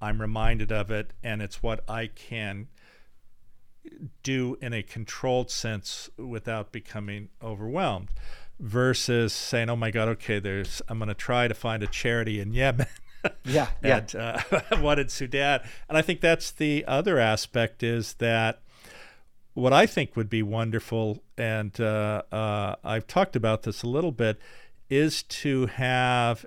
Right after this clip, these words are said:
Speaker 1: a platform that lists all the nonprofits, N G Os, charities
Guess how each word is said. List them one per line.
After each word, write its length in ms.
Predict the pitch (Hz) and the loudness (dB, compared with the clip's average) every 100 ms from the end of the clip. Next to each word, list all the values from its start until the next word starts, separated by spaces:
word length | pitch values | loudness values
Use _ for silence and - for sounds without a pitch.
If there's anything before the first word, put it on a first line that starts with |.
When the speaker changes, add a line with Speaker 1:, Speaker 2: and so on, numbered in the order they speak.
| - | -4
Speaker 1:
a 140 | 117 | -4
platform 1080 | - - 131 143 160 - - 117 110 104 101 - - - - - | -4 -2 2 4 2 -2 -4 -2 0 -2 -4 -10 -18 -18 -18 -12
that 560 | 117 110 117 113 117 117 | -6 0 2 2 0 -2
lists 720 | 117 127 127 120 - - - - | 2 4 6 4 0 -4 -8 -14
all 340 | - 113 139 156 | -8 2 4 4
the 340 | 135 123 113 113 | 4 2 2 0
nonprofits, 1300 | 127 131 127 - 127 123 - 123 120 110 - - - | 2 2 0 2 4 4 2 0 0 -2 -8 -10 -6
N 200 | 139 139 | -2 -2
G 320 | 127 127 120 | 0 0 2
Os, 540 | 117 117 117 110 107 - - - - - - | 2 2 2 2 0 -4 -10 -14 -14 -16 -10
charities 840 | - 175 175 165 131 120 117 - | 2 6 8 8 6 4 2 -2